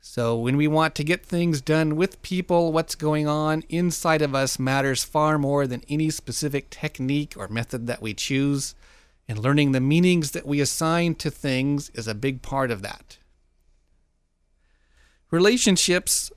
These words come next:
are in a system. So relationships, when we interact with people, people, of course, are very complicated.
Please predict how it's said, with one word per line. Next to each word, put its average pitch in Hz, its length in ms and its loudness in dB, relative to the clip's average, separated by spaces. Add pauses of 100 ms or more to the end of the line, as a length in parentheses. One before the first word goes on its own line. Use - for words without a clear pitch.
are 139 420 2 (360)
in 135 120 -2
a 120 80 0
system. 98 760 -6 (1700)
So 143 200 0
relationships, 190 1040 2 (400)
when 120 140 -4
we 123 60 -4
interact 165 460 0
with 156 180 -4
people, 170 440 2
people, 156 340 -4
of 127 80 -6
course, 143 400 -2
are 123 100 -8
very 156 280 0
complicated. 131 840 -2